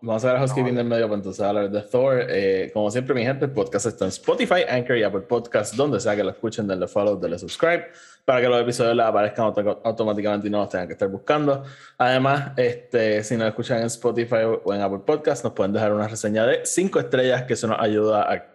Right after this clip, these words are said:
Speaker 1: como que llegar a más gente y así el podcast puede seguir creciendo. Además, tenemos otro podcast que se llama el Podcast de Star Wars, que es un podcast dedicado a la discusión de todo tipo de cosas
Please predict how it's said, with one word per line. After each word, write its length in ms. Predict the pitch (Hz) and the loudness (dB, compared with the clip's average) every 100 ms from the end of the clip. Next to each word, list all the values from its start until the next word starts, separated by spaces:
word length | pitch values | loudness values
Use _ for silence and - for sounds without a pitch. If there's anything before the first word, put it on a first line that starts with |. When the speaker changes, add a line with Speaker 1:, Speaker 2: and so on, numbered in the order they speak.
| _ _ | _ _
Speaker 1:
como 240 | 98 92 | -8 -4
que 80 | 90 | -2
llegar 220 | 92 95 | 0 0
a 40 | 98 | 0
más 100 | 98 | 0
gente 380 | 196 196 170 131 | 0 0 0 2
y 40 | |
así 200 | 104 95 | 0 -2
el 100 | 92 | -6
podcast 480 | - 101 107 101 - | -4 -4 -2 -4 -4
puede 240 | 90 92 | -2 -2
seguir 240 | 101 98 95 | -2 -6 -2
creciendo. 680 | 110 139 180 180 175 170 - - - - | -4 0 0 2 0 0 -8 -20 -20 -4
Además, 360 | 131 135 135 135 | 2 4 2 2
tenemos 300 | 135 123 123 | 2 4 2
otro 180 | 123 120 | 0 -2
podcast 380 | 117 - 117 | 0 0 -2
que 60 | 117 | -2
se 100 | 113 | -2
llama 260 | 104 104 82 | 0 0 0
el 120 | 104 | -2
Podcast 440 | 101 92 - 101 | -2 -2 -2 -2
de 200 | 101 98 - | 0 -2 -2
Star 320 | - 190 185 | 0 0 2
Wars, 340 | 180 170 - | 2 0 -2
que 80 | - | -2
es 60 | 98 | -2
un 100 | 95 | -4
podcast 340 | - - - | -6 -4 -2
dedicado 240 | 104 98 101 | -2 0 0
a 20 | |
la 60 | |
discusión 280 | 98 95 101 | 0 -2 -2
de 100 | 101 | -2
todo 220 | 95 123 | 2 0
tipo 200 | 98 95 95 | 0 -2 -2
de 80 | |
cosas 320 | 90 95 98 | -2 -2 -2